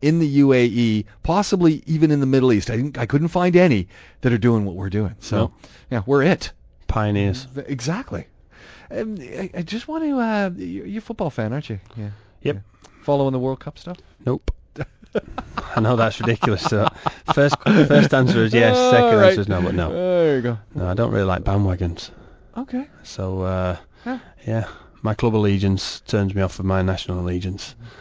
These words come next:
Speaker 2: There we go.
Speaker 1: Well, uh,
Speaker 2: Get
Speaker 1: that
Speaker 2: me on with, get me on with the sports guys.
Speaker 1: <laughs>
Speaker 2: We could have fun conversation about that.
Speaker 1: I'm gonna say, yeah, we're not gonna get you anywhere near the sports guys at this point.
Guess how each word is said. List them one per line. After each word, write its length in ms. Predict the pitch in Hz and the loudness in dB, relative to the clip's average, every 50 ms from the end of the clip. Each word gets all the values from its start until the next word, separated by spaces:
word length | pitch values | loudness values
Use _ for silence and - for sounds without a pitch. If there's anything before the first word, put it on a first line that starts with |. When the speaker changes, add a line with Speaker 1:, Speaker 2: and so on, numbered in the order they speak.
| - - - - - - _ _ _ _ - | -20 -20 -20 -20 -20 -20 _ _ _ _ -8
Speaker 2:
There 160 | - 92 90 | -4 -4 -2
we 80 | 90 90 | -2 -2
go. 220 | 95 92 87 - - - - - - - - - - - | -2 -2 -2 -4 -6 -12 -18 -16 -16 -18 -18 -20 -14 -4
Speaker 1:
Well, 300 | 254 262 240 156 101 90 - - - - - - - - - - | 0 2 2 2 0 -2 -6 -14 -20 -20 -20 -20 -20 -18 -14 -10
uh, 100 | - 185 | -10 -8
Speaker 2:
Get 120 | 175 180 | -2 2
Speaker 1:
that 180 | - 226 254 127 | 4 4 6 6
Speaker 2:
me 60 | 120 | 6
on 100 | 117 113 | 6 4
with, 160 | 113 - - | 4 2 0
get 160 | - 139 120 | 0 0 2
me 80 | 113 123 | 4 4
on 80 | 120 | 4
with 100 | 110 104 | 4 4
the 40 | 101 | 2
sports 320 | - - 123 120 113 95 95 | 2 4 4 4 4 4 2
guys. 440 | 107 98 98 104 98 - - - - - | 2 2 4 4 4 2 2 -2 -6 -8
Speaker 1:
<laughs> 60 | - - - | -8 -4 -2
Speaker 2:
We 80 | 117 | 0
could 20 | 113 | 2
have 240 | 113 107 113 117 - | 4 6 6 6 6
fun 340 | - - 107 104 104 - | 6 4 6 6 4 4
conversation 720 | - - 131 117 - - - - 139 127 120 - - 117 104 | 4 4 4 2 2 2 0 2 2 2 2 2 2 2 2
about 240 | 95 95 98 101 92 | 2 2 0 0 2
that. 280 | 110 120 120 123 - | 2 2 2 0 0
Speaker 1:
I'm 80 | 143 147 | 2 2
gonna 120 | 147 139 | 2 2
say, 280 | - - 185 208 175 139 | 2 4 4 4 4 4
yeah, 100 | 147 147 | 4 2
we're 80 | 151 | 2
not 100 | 165 165 | 2 2
gonna 140 | - 156 135 | 2 2 2
get 120 | 151 151 135 | 2 2 4
you 120 | 139 147 | 6 6
anywhere 240 | 151 156 147 135 127 | 6 6 6 4 4
near 260 | 123 127 143 180 214 | 4 4 4 4 4
the 100 | 180 147 | 4 2
sports 360 | - - 143 131 123 - - | 2 2 2 2 2 2 2
guys 240 | - 127 123 123 120 | 2 2 2 2 0
at 80 | 113 131 | 0 0
this 160 | 170 185 - | -2 0 0
point. 220 | 165 135 123 - | 0 0 0 -2